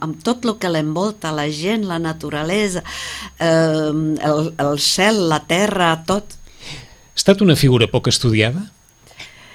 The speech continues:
Speaker 1: Ehm, no diria ni molt ni poc estudiada,
Speaker 2: Pregunto
Speaker 1: perquè
Speaker 2: per si la, la pròpia Mònica ha tingut o-, oportunitat més enllà de la, de les autobiografies o del que Svetlana va escriure
Speaker 1: Ahà.
Speaker 2: sobre ella mateixa,
Speaker 1: Sí.
Speaker 2: de si, no sé, testimonis o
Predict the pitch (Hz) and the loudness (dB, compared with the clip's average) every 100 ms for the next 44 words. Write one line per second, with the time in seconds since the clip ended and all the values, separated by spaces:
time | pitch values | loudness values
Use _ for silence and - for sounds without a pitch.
0 | - - _ _ _ 185 185 185 185 185 | -20 -20 _ _ _ -4 0 0 0 -2
1 | 180 185 208 240 285 311 294 285 285 - | -4 -2 0 2 2 2 2 2 0 -6
2 | - 196 196 208 226 220 226 262 269 233 | -8 -4 0 2 2 4 4 4 2 2
3 | 190 - 143 135 131 - 135 123 131 123 | 0 -2 -4 -4 -8 -8 -8 -4 -4 -2
4 | 123 123 123 123 139 151 170 170 139 123 | -4 -4 -4 -2 0 2 4 4 4 6
5 | 123 135 131 117 147 139 135 139 143 147 | 4 4 0 0 0 2 2 4 4 4
6 | 139 123 127 131 117 127 151 - 131 120 | 4 2 2 2 2 -2 -2 0 2 2
7 | 131 127 120 127 120 110 113 117 - - | 2 0 2 2 4 4 2 2 -4 -18
8 | - 107 101 101 101 110 107 104 120 113 | -8 -4 -2 -2 -2 -4 -2 0 0 0
9 | 113 107 101 139 127 117 110 107 113 110 | 0 0 2 4 4 4 0 0 0 0
10 | 110 127 113 - 120 117 120 135 113 110 | 0 0 2 0 2 4 4 4 4 2
11 | 110 113 117 - 180 - 220 196 170 170 | 2 0 2 0 -2 -2 -2 -2 -4 0
12 | 143 - 139 165 170 180 170 151 117 110 | 4 4 4 2 0 -8 -10 -6 -4 -2
13 | 175 139 - 123 - 135 131 135 147 147 | 0 -2 -4 -4 0 2 2 2 2 2
14 | 131 120 | 2 2